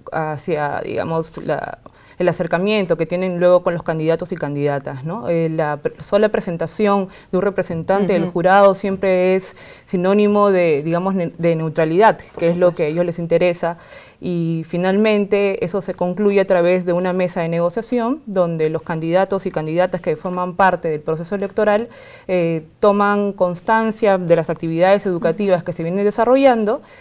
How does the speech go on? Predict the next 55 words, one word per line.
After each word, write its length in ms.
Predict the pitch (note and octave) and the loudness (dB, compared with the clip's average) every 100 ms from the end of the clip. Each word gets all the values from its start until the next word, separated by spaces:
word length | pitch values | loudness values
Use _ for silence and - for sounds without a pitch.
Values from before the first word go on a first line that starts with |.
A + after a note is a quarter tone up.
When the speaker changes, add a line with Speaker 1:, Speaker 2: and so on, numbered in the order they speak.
| - | -10
Speaker 1:
entre 340 | - A3 G#3+ G3+ | -2 0 2 0
estas 240 | F#3+ G3 | 0 -4
justamente 600 | E3 F#3+ - F3+ F3+ F3+ | -2 -2 -2 -2 -2 2
el 80 | E3 | 0
pacto 340 | E3 D#3+ - C#3+ | 2 -4 -2 -4
ético, 380 | - A2+ - | -4 -8 -8
¿no? 160 | C#3 A#3+ - - | -8 -10 -12 -10
Speaker 2:
Por 120 | F#3 | -8
supuesto. 340 | F3 F3+ G3 F#3+ | -4 -2 0 4
Y 80 | |
hablando 300 | F#3+ G#3 A#3 | 4 4 0
de 60 | F4+ | -2
las 160 | E4 A#3+ | -4 -6
actividades 400 | - F#3 A3 - | -2 2 2 4
educativas, 720 | A#3 G#3 F3+ - A#3 A#3+ A#3+ | 4 6 2 0 -4 -2 -4
hay 100 | G#3+ | -4
que 80 | G#3+ | -4
decirlo 300 | F#3+ G#3 G#3 | -4 -6 -8
justamente 420 | G#3+ A3 G#3 G#3+ | -8 -6 -6 -4
en 80 | A3+ | -2
la 80 | |
promoción 600 | F#3+ F3 E3+ E3+ A#3 B3+ | 2 0 0 0 2 2
de 80 | A3 | 2
un 120 | A3 | 2
voto 220 | G#3 G#3+ B3 | 2 0 -2
informado, 640 | A#3+ G3 F#3+ F#3 F#3+ G#3 - - | -4 -4 2 4 4 2 -4 -8
Speaker 1:
Ujú. 100 | F3+ | 0
Speaker 2:
es 120 | F#3 | 0
que 220 | G3+ A#3 | 2 2
los 120 | A3+ G3+ | 2 0
coordinadores 640 | F#3+ F3 E3+ F#3 C#4+ F3+ | 0 2 2 2 2 0
de 80 | D#3 | -2
acciones 260 | - G3 G#3 | -6 -4 0
educativas 560 | F3+ E3 G#3 G#3+ A3 | 2 2 4 6 6
llevan 240 | G3 F3 D#3 | 4 2 0
a 40 | |
cabo, 280 | D3+ D#3 D3 - - | 0 0 0 -6 -4
bueno, 200 | C#3 B2 | -2 -2
ferias, 680 | - A#3 A#3 F#3 D#3+ C#3+ - | 4 6 6 6 4 2 0
talleres, 680 | C3+ D3 F#3+ A3+ G#3+ D#3+ G3 | -4 4 6 8 6 2 0
es 60 | |
decir, 240 | G3+ G#3 G#3 | -4 -4 -6
es 80 | |
una 100 | C4+ | -6
Speaker 1:
Ujú. 60 | F4+ | 0
Speaker 2:
labor 200 | F#3 G#3+ | 2 2
bastante 400 | G#3+ - A#3 B3 | 0 -2 -6 -4
intensa 440 | G3+ G#3 A#3 A#3+ | -2 0 0 0
la 80 | G#3 | -4
que 100 | F#3 | -4
se 80 | D#3 | -6
está 160 | - A#3 | -8 -6
llevando 300 | D#4 A#3+ A3+ | -6 -4 -4
a 20 | |
cabo 320 | G#3+ G3+ A3+ | 0 2 0